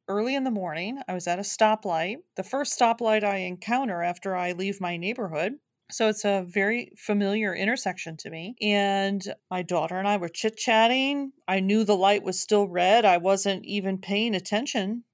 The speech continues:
to anything behind me because I'm at a stoplight. And all of a sudden, we were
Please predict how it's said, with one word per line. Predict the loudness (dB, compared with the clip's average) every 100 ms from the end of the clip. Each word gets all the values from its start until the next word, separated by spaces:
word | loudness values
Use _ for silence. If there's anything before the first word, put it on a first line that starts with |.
| -8
to | -4 -2 0
anything | -2 -2 -2 -2
behind | -4 -2 -4 -4
me | -6 -8 -8
because | -8 -4 -2 0
I'm | 0 0
at | -2
a | -2
stoplight. | 2 0 0 -4 -6 _ _
And | 2 4 4 6
all | 6 8
of | 6
a | 0
sudden, | 2 2 2 -4 -6 -12 _ -10
we | 0 2 2
were | 0 -2 -2 -6